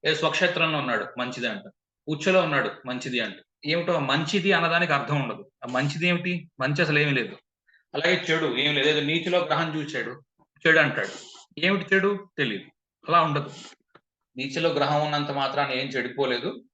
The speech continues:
ఉచ్చులో ఉన్న గ్రహం ఉన్నంత మాత్రాన ఏం గొప్పగా లేదు. చాలా మందికి చూడండి, ఉచ్చులో గ్రహాలు ఉన్న వాళ్ళు, ఆ, ఏంటంటారు, అన్నపానాలకు లేని వాళ్ళు ఉన్నారు. ఆ, నీచలో గ్రహాలు ఉన్న వాళ్ళు, రాజ్యాలు ఏలుతున్న వాళ్ళు బోల్డ్ మంది ఉన్నారు. కనుక అంత జనరలైజ్ కాన్సెప్ట్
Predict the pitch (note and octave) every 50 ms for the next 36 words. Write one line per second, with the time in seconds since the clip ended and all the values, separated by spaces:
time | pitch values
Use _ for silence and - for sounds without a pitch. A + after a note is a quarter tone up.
0 | _ _ B2+ C3 B2+ - E3+ E3 E3+ E3 D#3 D3+ C#3+ C#3+ C#3+ C3+ B2 D3 D3 D3
1 | D3 C#3+ C#3 - - B2+ C3 B2+ A#2+ - C3 C#3+ E3 E3+ D3 B2+ B2+ C3 C3 B2
2 | A#2 A2+ - A2+ A2+ A2 G#2+ G#2 G2+ F#2 - - _ _ - - A#2 B2 C#3 D3
3 | D#3+ E3 E3 D#3+ D#3+ D#3 D#3 C#3+ C#3+ - C#3+ D3 D3 D3+ D3+ E3+ F#3 D#3 C3+ B2
4 | - - D#3 E3 D3+ D3 D3 C#3 C#3 C#3 C#3 C#3 C#3 C3+ C3+ C3+ D3 F3 G3+ A#3+
5 | A#3 - - _ _ _ _ _ _ _ _ - C3 B2+ B2+ B2 B2 A#2+ A#2+ A#2+
6 | A#2 A#2 A2+ A#2+ B2 B2+ B2+ B2+ C3 B2+ B2 B2+ B2 B2 A#2+ A#2+ B2 C#3+ C#3+ D3+
7 | D3 D3 C#3+ C#3 C3+ - C3+ C3 B2+ C3 B2+ B2+ B2+ B2 B2 B2+ B2 A#2+ A#2+ A#2+
8 | A2+ A2 - - - - - _ _ _ _ _ _ _ _ _ _ _ _ _
9 | - C#3 C3 C3 - - F2+ C3+ D#3 E3+ E3+ F3 E3+ F3 E3+ D#3 D#3 D3 D3+ D3+
10 | D3+ D3 C#3+ C#3 C#3 C3+ C#3 D3+ F#3+ G3+ F3+ C3+ B2+ C3 B2+ - D#3 D3+ D3 C#3+
11 | C3+ C3+ - C#3 C3 B2+ B2 B2 C3+ F3+ D#3 C3 C3 B2 A#2 G#2+ G#2+ G#2 G2 G2
12 | F#2+ F#2+ - _ _ _ _ _ _ _ _ _ _ _ _ _ _ _ _ _
13 | _ - - - _ - C#3 C#3 C#3+ D3+ D3+ C#3+ - C#3+ E3 D#3+ E3+ D3 C#3+ C3+
14 | C3+ C3+ C#3+ D#3 D3+ D3 - - - B2 A#2+ A#2 - C3+ - - - A2+ -